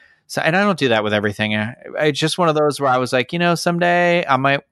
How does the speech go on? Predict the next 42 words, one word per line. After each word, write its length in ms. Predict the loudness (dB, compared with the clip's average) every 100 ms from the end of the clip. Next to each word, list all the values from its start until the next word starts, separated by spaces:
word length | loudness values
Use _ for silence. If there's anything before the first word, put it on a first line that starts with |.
| _ _ _
it 180 | -20 -12
might," 200 | -10 -6
it, 320 | -4 -2 0 0
it 40 |
was 160 | 0 2
around 180 | 2
that 160 | 0 0
time 220 | 0 2
where 100 | 2
I'd 80 | 2
be 120 | 2
like, 200 | 2 0
in 60 | 0
my 100 | -2
brain, 380 | 0 0 2 0
if 100 | 0
I 60 |
ever 180 | 0 2
wanna 140 | 0 0
play 180 | 0
Power 240 | 0 2 2
Rangers 300 | 2 0 0
and 60 |
I 40 | -2
have 100 | 0
five 240 | 0 0
people 240 | -2 -2 -2
over, 200 | 0 0
I 60 |
wanna 160 | 0 -2
be 80 | -2
like, 140 | -2
"Here's 160 | -4 -2
a 20 |
morpher 280 | -2 -2 -4
for 140 | -4
every 140 | -4 -4
one 140 | -4
of 80 | -4
you 100 | -6
to 60 |
play." 300 | -4 -4 -4